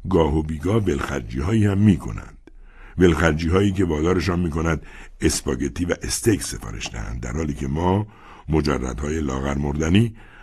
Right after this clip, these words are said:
غذاهای مختصری می‌خوریم. نگاه‌های طولانی به آنها می‌اندازیم و با عجله سوپمان را هورت می‌کشیم. زن حتماً یک بازار سیاهی پولدار بود. یک طرف میز نشسته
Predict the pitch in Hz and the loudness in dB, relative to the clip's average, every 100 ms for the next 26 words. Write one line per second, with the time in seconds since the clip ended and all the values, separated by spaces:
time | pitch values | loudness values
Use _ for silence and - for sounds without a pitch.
0 | - 67 64 65 78 78 - - - 101 | -6 -4 -2 -2 0 -2 -4 -6 -2 -2
1 | - - - - - _ _ - - - | -4 -12 -16 -18 -20 _ _ -20 -20 -20
2 | - - - - - - 113 117 123 143 | -20 -20 -20 -20 -20 0 4 8 8 6
3 | 135 - 95 90 107 95 82 82 90 87 | 4 2 4 6 6 4 0 -2 0 2
4 | 82 85 76 82 78 - - - 82 82 | 2 2 2 0 -4 -6 -16 -6 0 0
5 | - 76 78 90 92 - 82 80 78 73 | 0 -2 0 0 0 -2 -4 -4 -6 -6
6 | 69 69 - - - 85 - - - - | -6 -8 -12 -6 2 2 2 -10 -14 -12
7 | - - - - _ _ - - - 98 | -14 -16 -20 -20 _ _ -20 -20 0 4
8 | 113 110 - - - - 95 95 107 107 | 4 2 -6 -18 -12 -4 -2 0 2 4
9 | 95 92 82 82 73 - 76 78 92 92 | 4 4 4 4 0 -2 -4 0 0 0
10 | 73 71 92 80 - - - - - - | -2 2 2 2 -4 -16 -20 -20 -20 -20
11 | - - 71 85 82 98 87 87 85 78 | -20 -12 -2 0 2 0 0 -2 -4 -4
12 | 82 85 76 - 98 | -6 -6 -6 -4 -6